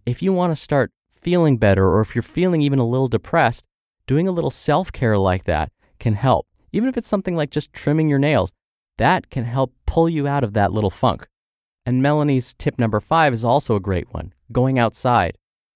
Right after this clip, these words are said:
We're learning that some people are more affected by sunlight or the lack of sunlight than others. And so for some of us, just being exposed to the sun can put us in a better mood. The American Psychological Association actually has a diagnosed condition in their manual called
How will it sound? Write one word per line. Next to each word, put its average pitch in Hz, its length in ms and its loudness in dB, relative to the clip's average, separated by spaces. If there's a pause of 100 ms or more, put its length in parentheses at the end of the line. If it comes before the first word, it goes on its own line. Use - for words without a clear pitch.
(160)
We're 120 160 0
learning 180 380 2
that 127 240 0
some 214 320 0
people 107 640 -2
are 113 100 -4
more 151 280 0
affected 113 460 -4
by 104 180 0
sunlight 120 640 -2
or 101 160 0
the 90 120 -4
lack 123 300 -2
of 107 80 -6
sunlight 98 420 -4
than 104 120 -2
others. 127 380 -2 (420)
And 117 140 -4
so 120 140 0
for - 120 -6
some 226 240 0
of 113 140 0
us, 90 220 0 (260)
just - 200 -4
being 208 180 0
exposed 143 580 -2
to 131 80 0
the 104 120 -2
sun 123 460 0 (140)
can 120 140 0
put 180 200 2
us - 120 0
in 113 120 0
a 101 60 2
better 95 240 2
mood. 107 360 2 (520)
The 123 80 2
American 175 400 2
Psychological 139 720 0
Association 101 840 -2 (340)
actually 160 320 -4
has 147 180 -4
a 127 60 -2
diagnosed 147 640 -2
condition 147 600 -2
in 107 120 0
their 107 120 0
manual 120 500 2
called 107 400 -2